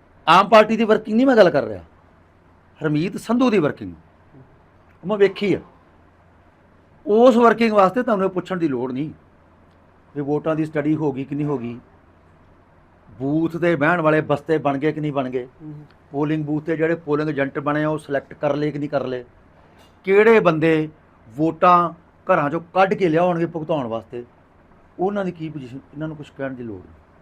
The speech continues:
Speaker 1: ਮੈਨੂੰ ਪਤਾ ਮੇਰੀ ਗੱਲ ਦਾ ਬਹੁਤ ਵਿਰੋਧ ਹੋਊਗਾ। ਪਰ ਮੈਂ ਕਿਸੇ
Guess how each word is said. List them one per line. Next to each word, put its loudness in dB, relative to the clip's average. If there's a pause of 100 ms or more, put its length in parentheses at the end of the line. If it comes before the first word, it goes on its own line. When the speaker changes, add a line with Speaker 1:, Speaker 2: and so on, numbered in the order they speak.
(1500)
Speaker 1:
ਮੈਨੂੰ -6
ਪਤਾ 2
ਮੇਰੀ 2
ਗੱਲ 4
ਦਾ 0
ਬਹੁਤ 0
ਵਿਰੋਧ -4
ਹੋਊਗਾ। -12 (680)
ਪਰ 0
ਮੈਂ -2
ਕਿਸੇ -4